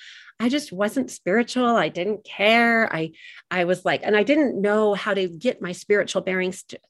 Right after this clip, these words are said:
s-, you know, get them strong again. And my sister said to me, "Well, you can do anything for five minutes, can't you?"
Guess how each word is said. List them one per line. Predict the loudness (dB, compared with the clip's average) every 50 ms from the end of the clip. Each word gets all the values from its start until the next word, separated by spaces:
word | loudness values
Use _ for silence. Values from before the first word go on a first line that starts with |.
| _ -20
s-, | -18 -18 -18 -20 _ _ _ _ _
you | -2 0 0
know, | -2 -4 -10 -2 2
get | 2 2 2 2
them | 0 0 0
strong | -2 -6 -2 2 4 4 6 6 4
again. | 4 2 0 -4 -4 -6 -10 -14 -20 -20 _ _ _ _ _
And | 2 2 4
my | 4 2 0
sister | 0 -2 -2 -2 0 0 -2 -2
said | -2 -2 -2 -2 -2 -4
to | -6 -6
me, | -4 -4 -6 -8 -10 _ _ _ _ _ _ _ _ _ -4
"Well, | -2 0 0 2 0 0 -2 -6 _ _ _ _ _ _ _ -8
you | -6 -6
can | -6 -6 -6 -4
do | -2 -2 -2 0 0
anything | 2 4 4 4 2 0 -2 -2 -2 -4
for | -6 -8 -8
five | -6 -4 -4 -2 -2 -2 -4
minutes, | -4 -6 -6 -6 -10 -14 -12
can't | -10 -8 -8 -6 -4
you?" | -4 -4 -4 -4 -6